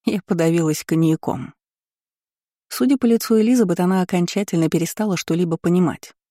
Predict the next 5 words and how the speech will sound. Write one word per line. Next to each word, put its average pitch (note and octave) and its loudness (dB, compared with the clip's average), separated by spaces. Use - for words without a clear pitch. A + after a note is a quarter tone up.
Святая A3 -2
наивность. D3+ -2
Я B3+ 0
поспешно A3 -2
спросила: E3+ -6